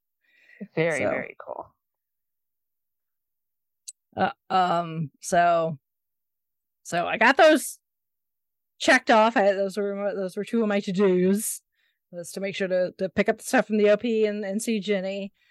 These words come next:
Speaker 2: Um, and then my last to-do was, uh, the one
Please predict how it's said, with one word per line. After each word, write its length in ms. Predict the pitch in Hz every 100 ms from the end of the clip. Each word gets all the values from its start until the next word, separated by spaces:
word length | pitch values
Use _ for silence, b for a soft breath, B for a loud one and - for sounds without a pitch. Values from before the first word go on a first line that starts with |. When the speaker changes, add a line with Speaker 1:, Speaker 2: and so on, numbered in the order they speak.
| _ _ -
Speaker 2:
Um, 560 | 196 190 180 175 175 185 _ _ _ _ _ _ _ _
and 160 | 202 208
then 140 | 208
my 140 | 208
last 840 | 202 208 233 240 262 - - - - -
to-do 840 | - 208 220 196 202 196 190 190 -
was, 800 | 185 196 180 175 180 175 - - _ _ _ _ -
uh, 220 | 170 175
the 100 | 185
one 400 | 196 214 247 240